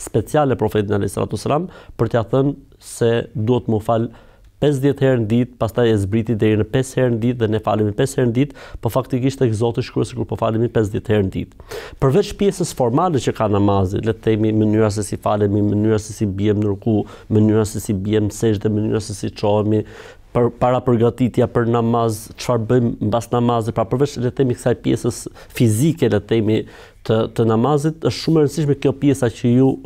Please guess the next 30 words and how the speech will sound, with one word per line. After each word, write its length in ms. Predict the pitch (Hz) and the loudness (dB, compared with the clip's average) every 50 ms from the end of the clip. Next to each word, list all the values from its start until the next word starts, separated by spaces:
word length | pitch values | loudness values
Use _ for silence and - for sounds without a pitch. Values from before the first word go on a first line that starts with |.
| 117 104 | -2 0
lançuat 520 | 113 110 107 98 - 131 131 127 - - | 0 0 -2 -2 -2 -2 -2 0 -2 -2
nëpërmjet 340 | 101 110 113 117 110 - - | -4 -2 -2 -2 -4 -4 -6
hadithit 260 | 98 - 117 107 101 | -6 -4 -4 -4 -4
të 60 | 98 101 | -4 -6
Xhibrilit 420 | 113 95 - 117 107 - 101 - 104 | -4 -2 0 0 0 -2 -2 -4 -2
alayhi 220 | 104 107 104 101 | 0 0 0 0
salatu 280 | - - 104 104 - 107 | -2 -4 -6 -4 -6 -6
wasalam, 380 | - - - - 104 110 - - - - - - - - - - - | -8 -6 -4 -4 -4 -4 -6 -14 -20 -20 -20 -20 -20 -20 -20 -16 -4
kur 120 | - 117 110 | 0 2 2
e 40 | 104 | 2
pyeti 240 | 110 139 135 117 120 | 2 0 0 0 0
profetin 360 | 107 113 104 127 120 110 117 117 | -2 -2 -2 -2 -2 0 0 0
alayhi 160 | 113 113 110 | 0 0 -2
salatu 240 | - 113 110 107 110 | 0 -2 -2 -2 -4
wasalam 260 | 98 - 127 131 127 | -6 -4 -2 -2 -2
se 120 | 113 117 104 | -4 -6 -10
ç'është 340 | - - 139 - - - - - - - - _ - - 104 101 101 85 - | -6 -6 -6 -6 -6 -18 -20 -20 -20 -20 -20 _ -14 -10 -8 -6 -6 -6 -4
mirësia 880 | 113 110 113 113 117 120 117 113 107 - - - 143 135 123 107 101 95 | -2 0 2 2 2 4 2 2 0 0 -4 -4 -4 0 2 2 2 2
ose 240 | 98 95 - 107 104 92 95 95 | 0 -2 -2 -2 -2 -2 -2 -2
bëmirësia, 760 | 127 123 120 120 113 107 101 - - - - 131 123 110 101 98 | 0 0 2 2 2 2 0 -2 -6 -6 -4 0 2 2 0 0
ç-, 200 | - - - - - - - - - - - | -4 -12 -16 -16 -18 -20 -20 -20 -20 -16 -14
ç-, 200 | - - - - - | -14 -14 -12 -12 -4
si 140 | - 180 156 | -2 0 0
mund 160 | 151 139 123 | 0 0 2
të 80 | 139 135 | 2 2
arrijë 240 | 127 131 135 123 | 2 0 0 2
njëri 220 | 131 135 131 123 117 | 2 2 2 2 0
një 60 | 107 - | -2 -2
shkallë 340 | - - 127 120 117 104 - | -4 -2 0 0 0 0 -2
të 80 | 110 | -4